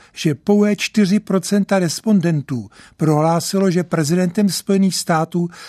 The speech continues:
se stane právě Trump. Mnozí Němci, jak konstatuje komentátor A R D, nyní vrtí hlavou a přestávají chápat, co se to vlastně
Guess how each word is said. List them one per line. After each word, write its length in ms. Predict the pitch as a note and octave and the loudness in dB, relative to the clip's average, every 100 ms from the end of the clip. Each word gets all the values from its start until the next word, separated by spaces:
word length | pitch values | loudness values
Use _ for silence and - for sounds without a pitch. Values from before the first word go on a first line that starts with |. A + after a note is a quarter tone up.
| - | -10
se 180 | - D#3+ | -2 -2
stane 340 | - E3+ E3 | 0 0 0
právě 400 | - D3 D3 C#3+ | -2 -4 -2 -4
Trump. 340 | C#3 B2+ A2+ - _ _ _ _ _ _ - - - _ | -6 -8 -8 -12 _ _ _ _ _ _ -20 -20 -20 _
Mnozí 340 | D#3+ A3+ A3+ | 4 4 4
Němci, 360 | G#3 A#3+ A#3 A3 | 4 4 2 0
jak 140 | F#3+ | -2
konstatuje 580 | - F#3 - G#3+ G#3+ G3 | 0 -2 0 -4 -2 -4
komentátor 680 | - F3+ F#3+ F#3 F3 F3 D#3 | 0 0 0 0 -4 -2 -4
A 200 | D3+ E3 | -2 -4
R 220 | F3+ F3 | 0 -2
D, 200 | C#3+ E3+ | 0 0
nyní 240 | E3+ F#3 F#3+ | 2 2 2
vrtí 340 | F#3 F3 G#3+ | 0 -2 0
hlavou 480 | D#3+ D#3 C3 B2+ B2 - - - | 2 0 0 -4 -8 -16 -20 -8
a 100 | D3 | -8
přestávají 640 | - E3+ - G3+ G3 G#3+ | -2 -2 0 -4 -2 -4
chápat, 460 | - E3 D#3+ F3+ E3+ | -2 -2 -2 -2 -4
co 100 | E3+ | -4
se 160 | - | -4
to 140 | F#3+ F#3+ | -2 0
vlastně 420 | F#3 E3+ - G3 | 0 -2 0 -2